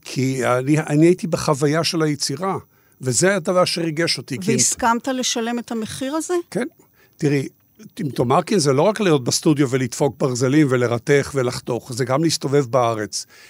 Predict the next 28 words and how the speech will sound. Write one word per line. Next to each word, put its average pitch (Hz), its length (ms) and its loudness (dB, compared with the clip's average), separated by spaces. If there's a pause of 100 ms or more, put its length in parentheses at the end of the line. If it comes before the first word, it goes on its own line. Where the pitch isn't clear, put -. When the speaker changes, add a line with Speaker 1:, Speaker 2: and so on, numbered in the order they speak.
(140)
Speaker 1:
לדבר 139 440 2
איתו 160 300 0
על 143 100 0
ארכיטקטורה, 143 920 0
על 135 140 -2
היסטוריה. 147 680 2
הבן 117 220 0
אדם 151 280 2
הזה 160 220 2
היה 160 380 2 (560)
אנציקלופדיה 175 760 2
מהלכת 147 540 0
בכל 165 380 0
תחום, 170 320 0
אפילו 233 300 0
התחומים 202 460 -2
הפשוטים. 180 640 -4 (340)
דיברנו 160 460 2
על 170 80 4
בישול, 151 580 2 (120)
דיברנו 135 400 0
על 165 80 2
מכוניות 165 640 0
מרוץ, 175 520 4 (260)
הוא 175 140 0
ידע 185 360 2 (120)
את 170 160 -6
הכל, 190 440 2